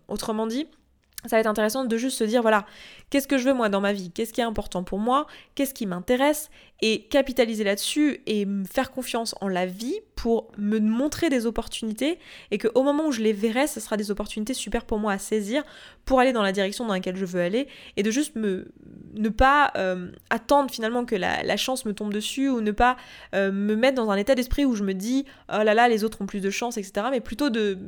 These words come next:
de me dire, Bah en fait... j'ai juste à faire les choses qui m'intéressent, à moi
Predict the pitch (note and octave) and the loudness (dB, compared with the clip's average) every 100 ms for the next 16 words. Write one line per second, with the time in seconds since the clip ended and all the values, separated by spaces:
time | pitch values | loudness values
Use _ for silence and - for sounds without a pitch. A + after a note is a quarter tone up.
0 | - F#3+ F#3+ G#3+ A#3 E3 G3 B3+ B3+ _ | -12 -8 -4 -2 0 -2 -2 -4 -6 _
1 | - - G3 G3+ B3 B3+ - F#3+ F3 F#3 | -20 -8 -4 -2 -2 -4 -6 -4 -4 -6
2 | - _ _ C4 B3 A3 G#3 A3+ A3 - | -14 _ _ 2 2 0 -4 -4 -6 -8
3 | F#3 F3 G3 B3+ D4 - - - - G#3 | -6 -4 -4 -2 -4 -4 -4 -4 -4 -4
4 | A3+ B3+ B3 | -2 0 -2